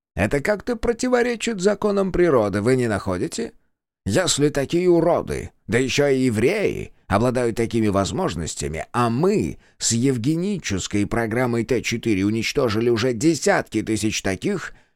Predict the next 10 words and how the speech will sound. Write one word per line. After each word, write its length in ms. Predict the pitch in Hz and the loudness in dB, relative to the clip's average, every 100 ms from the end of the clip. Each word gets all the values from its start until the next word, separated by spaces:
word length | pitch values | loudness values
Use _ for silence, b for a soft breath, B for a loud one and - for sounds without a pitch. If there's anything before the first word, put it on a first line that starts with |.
| _ - | _ -4
не 180 | 107 196 | -2 0
будет 400 | 185 202 214 - | 2 0 -2 -2
ли 120 | 220 | 0
в 120 | 214 190 | 0 0
будущем 800 | 226 180 98 87 - 90 82 | 0 2 2 -2 -2 -2 -2
Третий 460 | 73 113 107 101 95 | -2 -2 0 0 0
Рейх 440 | 82 117 175 - - _ - | 0 0 -2 -6 -16 _ -4
сожалеть 600 | 254 240 240 202 - - | 0 2 2 0 0 -4
об 180 | - | -6
этом? 360 | 50 - 62 57 | -6 -8 -8 -10